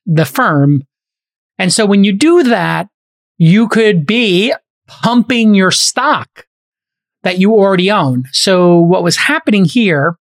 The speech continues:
is he was buying the stock on margin, building these big positions, and then also doing these swaps. And so he was trying to prop up his trades according, if I'm understanding this breaking news correctly.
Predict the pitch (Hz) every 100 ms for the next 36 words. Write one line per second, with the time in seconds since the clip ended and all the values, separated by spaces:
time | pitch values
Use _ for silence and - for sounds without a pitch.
0 | _ - 175 170 151 - - 233 247 254
1 | 190 180 175 170 160 147 143 170 240 262
2 | 247 - 247 233 233 233 - 180 208 226
3 | 208 220 233 226 196 226 220 220 202 151
4 | _ 220 226 226 220 170 226 202 214 214
5 | 220 - 190 196 202 240 254 240 196 220
6 | 208 180 - - 302 185 - - - _
7 | _ _ _ _ _ _ _ 190 185 165
8 | 220 196 185 185 180 180 175 190 - 214
9 | 214 190 - 202 190 156 139 180 165 -
10 | 165 - 160 - - 175 160 143 143 -
11 | 185 185 175 160 175 180 - 151 170 170
12 | 160 - 165 156 147 147 147 143 151 -
13 | 165 170 165 151 147 139 147 135 123 _
14 | _